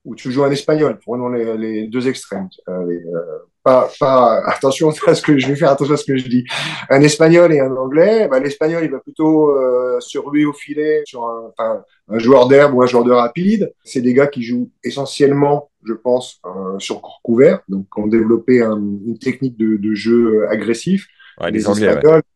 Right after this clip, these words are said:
Speaker 2: ouais. Ouais.
Speaker 1: voilà, les Espagnols, c'est des gars qui jouent sur terre extérieure, enfin, style Nadal, voilà, on va pas, on va pas polémiquer, hein, c'est, faut le dire clairement.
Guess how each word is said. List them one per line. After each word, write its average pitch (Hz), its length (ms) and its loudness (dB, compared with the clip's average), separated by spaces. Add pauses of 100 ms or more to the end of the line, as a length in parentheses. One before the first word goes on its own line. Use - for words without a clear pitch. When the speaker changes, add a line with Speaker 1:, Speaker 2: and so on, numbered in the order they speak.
(340)
Speaker 2:
ouais. 76 60 -14
Ouais. 76 80 -12
Speaker 1:
voilà, 104 180 2
les 98 140 -8
Espagnols, 120 340 0
c'est 117 220 -8
des 104 160 -6
gars 120 160 -2
qui 113 160 -8
jouent 110 260 -6
sur - 260 -10
terre 131 160 6
extérieure, 120 640 2 (140)
enfin, 90 340 -8
style 104 360 -6
Nadal, 104 380 4
voilà, 101 220 -2
on 104 100 -6
va 95 120 -12
pas, 90 440 -4 (300)
on 110 80 -4
va 110 60 -2
pas 156 140 4
polémiquer, 151 640 4
hein, 139 220 4
c'est, 117 380 0 (120)
faut 135 100 -2
le 131 80 0
dire 123 200 -10
clairement. 120 480 0